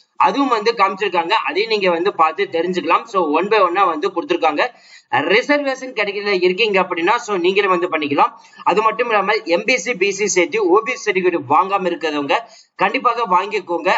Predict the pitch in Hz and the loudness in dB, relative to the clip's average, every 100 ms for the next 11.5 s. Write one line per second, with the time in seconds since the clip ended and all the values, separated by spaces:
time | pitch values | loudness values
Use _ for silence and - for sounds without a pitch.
0 | - 135 196 196 190 233 220 - 277 220 | -2 0 0 2 2 2 0 0 -6 -6
1 | 208 226 240 196 190 175 196 185 160 156 | -8 -2 -2 0 -2 0 0 0 -2 -2
2 | 190 202 147 226 226 185 180 165 156 139 | -2 -2 0 0 2 0 0 -2 -2 0
3 | 185 240 _ _ _ 214 233 285 262 254 | 0 0 _ _ _ 0 2 2 2 0
4 | 240 208 190 175 170 156 202 190 190 202 | 0 -2 -2 0 0 0 0 0 0 2
5 | 202 196 165 170 214 160 170 170 151 151 | 2 2 0 0 0 0 0 2 2 0
6 | 180 254 _ _ _ 156 220 277 262 202 | 0 -2 _ _ _ 2 2 2 -2 0
7 | 208 196 196 185 190 180 175 240 151 190 | 0 2 2 2 2 2 2 -2 0 0
8 | 214 208 170 190 214 254 147 175 202 180 | 0 0 0 -2 -4 0 2 0 0 -2
9 | 160 202 185 156 175 185 175 170 190 180 | -2 -2 -4 -8 -6 -2 0 0 2 0
10 | 156 147 240 - _ _ - 226 254 240 | -2 -2 -2 -2 _ _ 0 2 0 -2
11 | 214 208 185 170 | -4 -4 -2 0